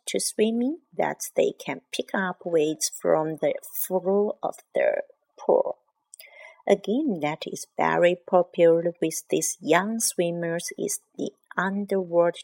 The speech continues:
tricycle race. Tricycles are lined up on the floor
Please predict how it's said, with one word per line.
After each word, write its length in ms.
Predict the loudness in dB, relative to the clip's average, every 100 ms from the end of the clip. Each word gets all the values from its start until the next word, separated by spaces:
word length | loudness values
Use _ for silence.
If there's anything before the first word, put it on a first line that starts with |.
| -6
tricycle 960 | -4 -4 -4 -2 -2 -2 4 4 4 6
race. 560 | 6 6 0 -4 -4 -8 _ _ -20 _ _
Tricycles 800 | -6 -6 -6 -4 2 2 2 -2 -2
are 160 | 0
lined 380 | 2 2 0 -4 -4 -4
up 240 | -4 -4 -2
on 240 | 0 0
the 80 | -4
floor 400 | -6 -4 0 0